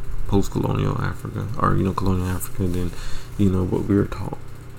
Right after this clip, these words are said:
gives you a better understanding of why black nationalism is okay,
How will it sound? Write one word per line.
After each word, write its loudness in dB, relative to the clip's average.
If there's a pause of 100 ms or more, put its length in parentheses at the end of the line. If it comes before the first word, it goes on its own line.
(1300)
gives 6
you 4
a 2
better 2 (160)
understanding 0
of 0 (2000)
why 4 (680)
black 2
nationalism 0
is 4
okay, 2